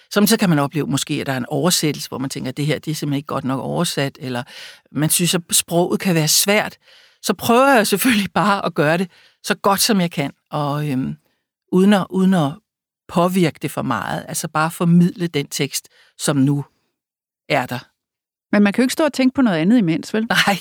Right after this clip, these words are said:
Speaker 1: det kan man ikke. Nej, det kan man slet ikke. Så,
Speaker 2: <laughs>
Speaker 1: fordi så bliver det dødssygt at høre på. Altså, hvis jeg, hvis jeg står, jeg kunne måske i princippet godt stå og tænke på, om jeg lige skulle købe et eller andet ind, og skal have, huske at købe mælk på vejen hjem, eller et eller andet. Men, øh, men hvis jeg gjorde det, så, så ville du kunne høre det med det samme.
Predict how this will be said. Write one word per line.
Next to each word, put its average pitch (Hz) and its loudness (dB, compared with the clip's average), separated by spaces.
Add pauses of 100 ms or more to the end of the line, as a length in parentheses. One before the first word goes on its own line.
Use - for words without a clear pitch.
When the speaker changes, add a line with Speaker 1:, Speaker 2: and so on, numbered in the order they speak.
Speaker 1:
det 269 0
kan 175 -2
man 160 0
ikke. 156 -6 (260)
Nej, 175 -2 (100)
det 254 6
kan 175 4
man 302 4
slet 196 2
ikke. 311 0
Så, 233 4 (160)
Speaker 2:
<laughs> - -16
Speaker 1:
fordi 220 4
så 254 4
bliver 226 4
det 202 2 (200)
dødssygt 262 2
at 160 0
høre 151 0
på. - -8 (120)
Altså, 165 -2
hvis 165 0
jeg, 190 0 (300)
hvis 190 -2
jeg 247 2
står, 226 2
jeg 214 0
kunne 349 2
måske 277 0
i - -6
princippet 254 -2
godt 185 0
stå 208 0
og 214 -4
tænke 214 -4
på, 196 0
om 175 -4
jeg 175 2
lige 190 0
skulle 202 -6
købe 180 2
et 170 4
eller 170 0
andet 175 -2
ind, - -6
og 170 -10
skal - -6
have, - -2
huske 208 -6
at 214 -2
købe 190 -2
mælk 185 -4
på - -12
vejen 175 -4
hjem, 170 0
eller 170 -2
et 160 -2
eller 170 -6
andet. 165 -6 (440)
Men, 185 2
øh, 175 0
men 180 -2
hvis 180 2
jeg 196 0
gjorde 226 4
det, 208 2
så, 214 0
så - -2
ville 196 0
du 196 0
kunne 190 -4
høre 180 2
det 214 -2
med 180 2
det 170 -4
samme. 151 0